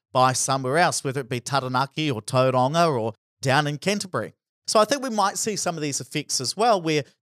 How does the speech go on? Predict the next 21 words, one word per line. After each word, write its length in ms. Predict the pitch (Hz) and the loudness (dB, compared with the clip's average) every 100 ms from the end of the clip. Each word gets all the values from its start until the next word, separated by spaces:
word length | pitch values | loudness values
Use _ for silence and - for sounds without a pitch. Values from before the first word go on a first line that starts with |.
| - | -2
people 280 | 214 208 | 0 0
who 140 | 143 151 | 0 2
are 220 | 131 123 | 4 4
on 140 | 120 110 | 0 -2
good 140 | 165 | 0
incomes 460 | 147 143 131 120 113 | 0 -2 -4 -4 -4
in 80 | 123 | -4
Auckland 480 | 196 220 151 120 - | -4 -4 -8 -10 -6
can't 260 | 151 151 | -2 -2
afford 240 | 131 139 120 | -4 -8 -8
to 60 | |
buy 180 | 117 123 | 0 2
another 300 | 120 120 113 | 2 0 -2
investment 480 | 110 208 - - - | -6 -4 -4 -8 -8
property 260 | 139 - | -8 -6
there, 260 | 143 190 175 - _ | -4 0 0 -2 _
but 180 | - - | 2 4
may 220 | 180 185 | 4 2
start 380 | 202 - 165 151 | 2 2 2 2
to 100 | - | -6
purchase 580 | - 127 127 - 123 | -8 -8 -6 -6 -4